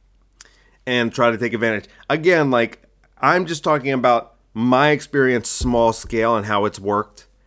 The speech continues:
And it does work. And people do become intrigued. And I don't know, it just seems like good practice for now. And it's, it's probably a good, uh, skill to have or, or to be able to recognize those types of things and then know when it's time to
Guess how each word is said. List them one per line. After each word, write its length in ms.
And 120
it 160
does 300
work. 460
And 100
people 220
do 220
become 280
intrigued. 560
And 520
I 100
don't 120
know, 100
it 60
just 180
seems 160
like 160
good 180
practice 520
for 180
now. 360
And 160
it's, 220
it's 180
probably 520
a 100
good, 640
uh, 380
skill 420
to 160
have 440
or, 240
or 260
to 140
be 140
able 200
to 100
recognize 640
those 180
types 300
of 100
things 400
and 80
then 220
know 240
when 480
it's 180
time 420
to 520